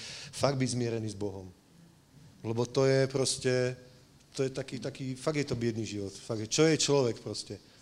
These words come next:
Pára, ktorá sa na chvíľku ukáže, zasvietí slnko, a už není. Nie?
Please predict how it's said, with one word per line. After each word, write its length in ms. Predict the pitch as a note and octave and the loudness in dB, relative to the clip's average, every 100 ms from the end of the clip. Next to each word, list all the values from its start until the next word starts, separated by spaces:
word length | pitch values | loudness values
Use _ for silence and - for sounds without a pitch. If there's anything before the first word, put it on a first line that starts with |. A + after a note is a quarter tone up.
| - _ _ | -20 _ _
Pára, 400 | C#3+ D3+ C#3+ B2 | 8 8 8 4
ktorá 320 | - C#3 B2 | 2 4 4
sa 80 | - | 4
na 160 | B2+ B2+ | 0 2
chvíľku 480 | C3 A#2+ B2 B2+ | 2 2 0 -2
ukáže, 400 | B2 B2 G#2+ A2+ G#2+ - - | 0 0 0 -2 -4 -10 -4
zasvietí 480 | A#2 A#2+ A#2+ A2+ G#2+ | 0 2 2 0 0
slnko, 400 | A2+ A2+ A2+ G2 - | 0 0 0 0 2
a 40 | A2+ | 2
už 160 | G#2 G#2+ | 4 2
není. 240 | G2+ F#2+ - - - - - - - - _ _ _ _ _ - - | 0 -4 -12 -20 -20 -20 -20 -20 -20 -20 _ _ _ _ _ -20 -8
Nie? 320 | - A#2 C3 | 0 4 4